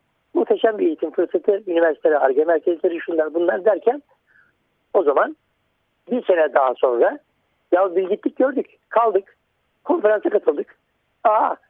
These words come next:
hiç enerjiye para vermiyormuş. Bırak tersine devlete satıp işte para kazanıyormuş. Arazisindeki yetiştirdiği bitkilerle zaten yemekleri de onlarla yemişiz. Allah'a sağlıklı vallahi kendimi çok iyi hissediyorum. E peki ben niye böyle yaşamıyorum?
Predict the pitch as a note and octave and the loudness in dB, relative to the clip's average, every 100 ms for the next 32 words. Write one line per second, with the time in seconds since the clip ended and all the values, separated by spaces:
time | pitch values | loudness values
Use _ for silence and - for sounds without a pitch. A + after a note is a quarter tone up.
0 | _ _ - C4 A3 G3+ F#3+ F3 A3 G#3+ | _ _ -8 -4 0 2 2 2 0 2
1 | A3 A#3+ G3+ C#3 A#2 - _ - G#3 B3 | 2 0 0 -2 -2 -8 _ -2 0 -2
2 | - F#3 D#3+ F#3 A#3+ G#3 G3 F#3+ F3+ - | -2 0 0 -2 0 0 0 -2 0 -2
3 | A3 G3 - G#3 G3 E3+ C#3 A2+ G#2 F#2 | -4 -6 -2 0 2 2 0 -2 -6 -10
4 | - _ _ _ _ _ - G3 G3+ G3 | -20 _ _ _ _ _ -2 0 2 0
5 | - G#3 G3+ - G#3 B3 C4 _ - - | -2 -2 -2 -2 -4 -4 -6 _ -18 -16
6 | - G3+ F#3+ F3+ - G3 F#3 F3+ F3 F3+ | -4 -2 -2 -4 0 0 2 2 2 0
7 | G#3 G3+ _ _ - F3+ F3+ - G3 G3 | 0 -4 _ _ -4 -2 -2 -2 0 0
8 | F#3 F#3+ F3+ D#3 C#3 - G3 G3+ F3 F3+ | 2 0 2 0 -2 -6 -2 0 2 2
9 | F3 - F3+ D#3 - D#3+ D3 D3+ D3+ E3 | 0 0 0 0 -2 0 2 0 0 0
10 | D#3+ C#3 D#3 B2 C3 - - - A#3 _ | -2 -2 -6 -6 -8 -2 0 -2 -4 _
11 | _ _ - - - - E3+ G#3 G#3 F3+ | _ _ -12 -4 -4 0 0 0 0 0
12 | D3 C3+ B2 G#2 A#2 A2 F#2 | 2 0 0 -2 -4 -4 -8